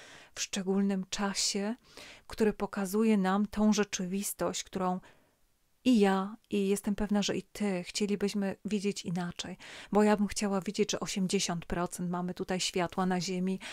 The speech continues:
a tylko na przykład dwadzieścia procent jeszcze tego mroku już wszystko zaczyna znikać, albo że dziewięćdziesiąt procent mamy światła na ziemi, jeszcze tylko dziesięć procent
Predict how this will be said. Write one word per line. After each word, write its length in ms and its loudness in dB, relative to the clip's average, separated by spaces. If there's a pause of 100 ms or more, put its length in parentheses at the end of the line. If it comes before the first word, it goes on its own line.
(280)
a 100 0
tylko 260 0
na 100 0
przykład 240 -4
dwadzieścia 480 -2
procent 520 0
jeszcze 320 0
tego 220 0
mroku 480 0
już 240 -4
wszystko 400 -2
zaczyna 400 -2
znikać, 560 -2 (380)
albo 260 4
że 100 2
dziewięćdziesiąt 600 4
procent 360 -2
mamy 200 2
światła 420 0
na 120 -2
ziemi, 260 2
jeszcze 200 -4
tylko 200 0
dziesięć 380 0
procent 500 -4